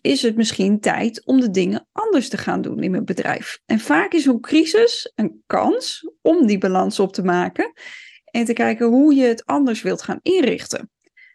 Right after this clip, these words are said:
Ehm, dat kan dus inderdaad zijn van, "Ik wil mijn werkdagen anders inrichten." Eh,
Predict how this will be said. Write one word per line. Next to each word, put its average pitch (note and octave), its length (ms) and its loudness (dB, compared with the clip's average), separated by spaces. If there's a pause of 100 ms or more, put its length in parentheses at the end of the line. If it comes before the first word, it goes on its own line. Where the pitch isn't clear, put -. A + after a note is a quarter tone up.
(280)
Ehm, G#3+ 400 0
dat B3 180 0
kan C#4+ 200 0
dus C4 100 0
inderdaad B3 680 0
zijn A#3 340 -4
van, G#3+ 200 -4
"Ik G3 140 -6
wil G#3 140 0
mijn G3 140 -4
werkdagen A#3 640 -2
anders G3 240 -6
inrichten." F3+ 720 -4 (380)
Eh, F#3+ 500 -2